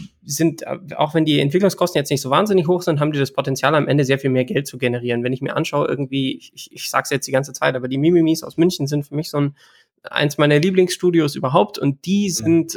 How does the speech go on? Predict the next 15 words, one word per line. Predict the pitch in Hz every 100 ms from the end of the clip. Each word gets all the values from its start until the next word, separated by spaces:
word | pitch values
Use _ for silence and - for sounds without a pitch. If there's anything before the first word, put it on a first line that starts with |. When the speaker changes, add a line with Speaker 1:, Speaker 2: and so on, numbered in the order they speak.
| -
Speaker 1:
äh, | - -
glaub | _ 143 147
ich, | 143 - - _
auf | - - 135
einer, | 156 - - - _ _
in | - 151
einem, | 156
in | - 143
einem | 139
Markt | 131 135 180
unterwegs, | - 151 147 151
der | - 151
einfach | 143 135
interessant | 135 147 139 143 143
ist. | 120 - -